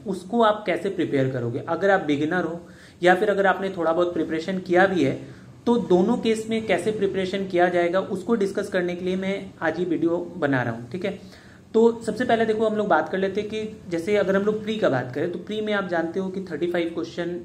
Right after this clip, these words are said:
mathematics के quant के आते हैं और थर्टी फ़ाइव marks के लिए, जिसमें आपको twenty minute का time slot दिया जाएगा। और एक बात देखो, आप लोग थोड़ा सा समझने का कोशिश करो कि जैसे मान लो जब पीओ level exam होता है और जब clerical level exam होता है, तो पीओ लेवल exam क्या होता है, वो आपका decision making check करने के लिए लिया जाता है।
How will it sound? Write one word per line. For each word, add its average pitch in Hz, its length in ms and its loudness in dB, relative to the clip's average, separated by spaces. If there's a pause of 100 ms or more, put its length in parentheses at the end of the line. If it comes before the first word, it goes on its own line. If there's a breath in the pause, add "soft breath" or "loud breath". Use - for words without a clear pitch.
(140)
mathematics 147 540 -4
के 170 120 -6
quant 147 320 -4
के 156 100 -4
आते 131 240 -4
हैं - 380 -14
और 143 360 4 (300 loud breath)
थर्टी 196 140 2
फ़ाइव 160 280 2
marks 131 240 0
के - 80 -8
लिए, 185 180 -2
जिसमें 190 260 -4
आपको 190 200 -4
twenty 180 400 -4
minute 185 260 -4
का 185 100 -2
time 151 260 -2
slot 165 260 -4
दिया 120 220 -4
जाएगा। 110 320 -8 (720 loud breath)
और 214 120 8
एक 233 120 2
बात 226 120 2
देखो, 226 280 2 (540)
आप 170 160 -2
लोग 208 180 -4
थोड़ा 180 160 2
सा 185 120 -4
समझने 175 380 0
का 185 80 -2
कोशिश 170 320 -6
करो 147 200 -4
कि 180 80 -6
जैसे 185 180 -4
मान 190 180 -2
लो 202 80 -2
जब 196 220 -4
पीओ 185 200 -2
level 202 260 0
exam 175 300 0
होता 175 240 -4
है 175 60 2
और 170 60 -4
जब 180 180 -4
clerical 165 400 2
level 139 220 2
exam 120 300 -2
होता 117 240 -8
है, 185 80 -6
तो 208 80 -8
पीओ 202 260 -2
लेवल 226 240 2
exam 196 360 0
क्या 190 120 0
होता 175 220 -2
है, 190 60 -6
वो 202 60 0
आपका 185 240 0
decision 185 460 -2
making 175 280 -4
check 151 260 -4
करने 147 200 -2
के 151 100 -4
लिए 147 80 0
लिया 135 220 2
जाता 117 240 -6
है। - 140 -10